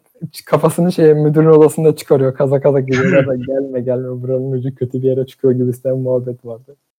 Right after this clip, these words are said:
Speaker 2: Ya,
Speaker 1: Evet.
Speaker 2: "Gelme, gelme, gelme." Ondan sonra bir tane şey yaptı. "Kardeşim kalk." falan dedi böyle. Ben hemen kalkayım falan derken böyle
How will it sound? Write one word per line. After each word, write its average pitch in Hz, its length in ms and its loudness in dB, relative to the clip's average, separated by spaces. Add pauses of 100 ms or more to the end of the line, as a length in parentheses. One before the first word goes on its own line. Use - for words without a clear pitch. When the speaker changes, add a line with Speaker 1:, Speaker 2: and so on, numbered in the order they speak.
(140)
Speaker 2:
Ya, 156 140 -8
Speaker 1:
Evet. 139 100 -6
Speaker 2:
"Gelme, - 380 4
gelme, 202 380 4
gelme." 214 500 4 (340)
Ondan 175 280 -6
sonra 208 280 -8
bir 165 100 -14
tane 185 300 -2
şey 180 220 -8
yaptı. 123 500 -8 (540)
"Kardeşim 143 480 -8
kalk." 139 240 -4 (180)
falan 135 300 -4
dedi 117 100 -6 (200)
böyle. 143 340 -12 (440)
Ben 139 100 -6
hemen 143 240 -4 (100)
kalkayım 131 400 -6 (100)
falan 156 220 -2
derken 160 340 -6
böyle 180 140 -4